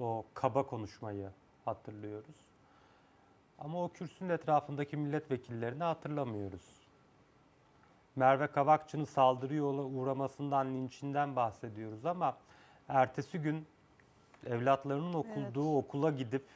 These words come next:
Speaker 1: oradaki ilkokul çocuklarına mikrofon uzatan sözde gazetecileri,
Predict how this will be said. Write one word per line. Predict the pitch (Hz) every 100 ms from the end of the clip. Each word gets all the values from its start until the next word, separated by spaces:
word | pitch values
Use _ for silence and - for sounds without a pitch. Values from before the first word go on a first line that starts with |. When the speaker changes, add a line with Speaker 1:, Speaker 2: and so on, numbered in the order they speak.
| - - -
Speaker 1:
oradaki | 143 151 143 139 -
ilkokul | 160 147 151 - 165
çocuklarına | - 143 123 - 127 123 131 165 170 - - _
mikrofon | 139 127 147 131 170
uzatan | 170 131 107 123 147 170 - - - _ -
sözde | - 143 127 131 175 - -
gazetecileri, | - 139 - 135 110 110 104 98